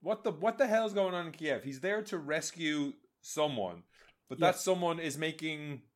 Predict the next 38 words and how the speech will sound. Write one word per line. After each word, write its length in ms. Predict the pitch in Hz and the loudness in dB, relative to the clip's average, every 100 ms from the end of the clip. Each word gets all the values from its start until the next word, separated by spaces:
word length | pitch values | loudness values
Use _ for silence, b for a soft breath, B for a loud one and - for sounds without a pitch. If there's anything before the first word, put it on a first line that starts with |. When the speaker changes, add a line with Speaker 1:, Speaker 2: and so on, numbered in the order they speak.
| _ | _
Speaker 1:
contact 420 | - 151 156 156 147 | -4 -2 2 0 0
with 80 | |
the 80 | 139 | -2
buyer 360 | 127 135 147 147 | 4 6 6 4
who's 140 | 143 | -2
selling 220 | 151 147 | 0 0
the 60 | 143 | 0
plutonium 420 | 139 135 151 151 | -6 -2 -2 -4
two 140 | 160 147 | -6 -6
four 220 | 151 147 | -4 -2
one, 260 | 151 156 139 | -4 -6 -4
but 140 | 135 | -4
Sator's 420 | - 156 151 165 143 | 0 2 4 4 4
men 180 | 151 | 6
are 80 | 143 | 6
also 560 | - 120 139 - 175 175 | 6 6 6 6 2 2
there? 460 | 196 220 247 233 - _ - | 2 2 0 -2 -12 _ 6
Speaker 2:
Correct. 300 | 220 185 - | 6 8 8
Well, 140 | 233 | 8
he's 180 | 220 240 | 8 6
not 160 | 302 | 6
even 200 | 311 269 | 4 4
there 120 | 220 202 | 4 4
to 100 | 151 | 6
rescue 420 | 151 - - 180 | 4 2 2 2
him, 180 | 131 120 | 2 0
right? 140 | 143 | 0
He's 220 | 160 226 | 2 2
just 260 | 214 240 156 | 2 0 2
there 200 | 170 165 | 4 4
for 100 | 175 | 2
the 100 | 156 | 0
plutonium 420 | 165 151 170 151 | 0 2 2 2
two 120 | 147 | 0
forty-one 460 | 147 127 127 190 143 | -4 -4 -4 -2 -2
'cause 140 | 131 156 | -2 -4
he 100 | 165 | 0
says, 200 | 190 | 0